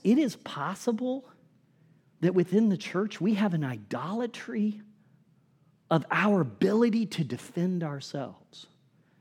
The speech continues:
that is antithetical to the living God. When we can't make reasonable guidelines to protect society as a whole.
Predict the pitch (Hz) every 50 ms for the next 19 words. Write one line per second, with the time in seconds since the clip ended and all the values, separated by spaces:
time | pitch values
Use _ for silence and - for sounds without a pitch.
0 | _ _ _ - 151 151 143 147 135 - - - - - 208 240 254 254 247 -
1 | 220 208 214 - 208 208 202 196 185 - - - - 101 82 - - _ _ _
2 | _ _ _ _ _ _ _ _ _ _ _ _ _ _ _ _ _ _ _ _
3 | _ _ _ _ _ _ _ _ _ - - 165 139 127 117 117 127 127 123 135
4 | 117 110 113 98 90 87 - - - _ - _ _ _ _ _ _ _ _ _
5 | _ _ _ _ _ _ _ _ _ _ _ _ _ _ _ _ _ _ _ _
6 | - 139 147 151 147 147 202 247 247 - - - 226 220 214 - 165 165 170 170
7 | 165 - - 127 120 120 127 147 190 214 226 247 233 226 - - 143 113 95 90
8 | - - - - - _ _ _ _ _ _ _ _ _ _ _ _ _ _ -
9 | - 123 117 151 165 190 202 202 190 156 123 101 92 80 - - - - 107 120
10 | - - - - _ _ - - 151 - - 151 - - 175 170 165 - - -
11 | 156 - - 160 156 160 160 151 151 147 135 143 143 131 - - - - - -